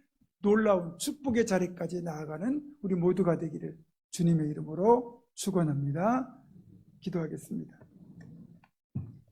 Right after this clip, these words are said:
크고 놀라우신 하나님, 어떤 상황에도 우리 교만하지 않게 하시고 숫자 유혹에 빠져 어리석은 선택을 하지 않게 하시고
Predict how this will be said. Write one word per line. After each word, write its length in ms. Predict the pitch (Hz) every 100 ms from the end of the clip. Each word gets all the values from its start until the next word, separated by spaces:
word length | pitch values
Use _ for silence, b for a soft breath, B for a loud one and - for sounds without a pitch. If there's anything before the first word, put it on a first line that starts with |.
| _
크고 260 | 269 247 254
놀라우신 540 | 240 226 220 196 208
하나님, 380 | 185 175 165 151
어떤 300 | - 196 208
상황에도 500 | 196 196 190 185 180
우리 140 | 185 185
교만하지 540 | - 202 220 208 208
않게 260 | 220 208 233
하시고 640 | 214 208 202 247 - b b b b
숫자 360 | - - 269
유혹에 380 | 254 233 220 226
빠져 280 | 220 180 190
어리석은 420 | 202 196 196 190
선택을 400 | 190 190 196 190
하지 220 | 196 196
않게 280 | 170 170 180
하시고 480 | 190 - - 170 -